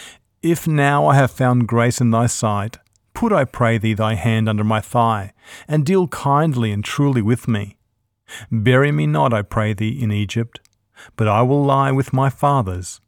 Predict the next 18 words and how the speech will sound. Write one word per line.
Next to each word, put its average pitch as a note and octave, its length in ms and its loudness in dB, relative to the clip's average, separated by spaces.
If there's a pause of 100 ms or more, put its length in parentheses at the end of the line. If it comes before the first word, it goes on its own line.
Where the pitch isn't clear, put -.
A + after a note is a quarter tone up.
(160)
and A#2 160 0
thou A#2+ 220 4
shalt C3+ 400 -2
carry A#2+ 260 0
me C3+ 180 0
out D3 180 0
of G#2+ 120 0
Egypt, G2+ 480 -4 (300)
and G#2 260 -2
bury A#2 300 2
me G#2 160 0
in A2 260 -4
their C3+ 220 2
burying G2+ 460 -2
place. - 500 -10 (760)
And G2+ 100 -4
he G#2 80 -4
said, G2 360 -8